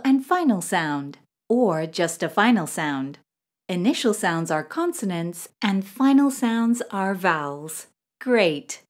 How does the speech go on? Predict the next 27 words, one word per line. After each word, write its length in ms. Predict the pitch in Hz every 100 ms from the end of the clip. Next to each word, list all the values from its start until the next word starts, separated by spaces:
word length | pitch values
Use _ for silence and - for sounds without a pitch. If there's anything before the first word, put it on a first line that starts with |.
| _
Now 240 | 190 190 185
that 240 | 165 -
that's 320 | 247 330 -
out 180 | 208 180
of 80 | 147
the 100 | 160
way, 280 | 151 147 156
we 120 | 170
can 240 | 170 175
move 240 | 180 269 240
on 200 | 208 208
to 120 | 240
part 360 | 233 190 196
one. 460 | 190 175 147 143 147 _ _ _ _ _
Here 320 | - 285 311
is 240 | 330 311 339
an 80 |
overview 600 | 311 202 196 185 185 190 -
of 160 | 185 185
the 140 | 175
thirty-five 840 | 170 226 262 302 - 202 202 214
final 360 | - 180 175 196
sounds. 720 | 190 180 160 143 143 143 - _ _
The 180 | 170 175
good 300 | 170 277 349
news 260 | 202 165
is 240 | 165 151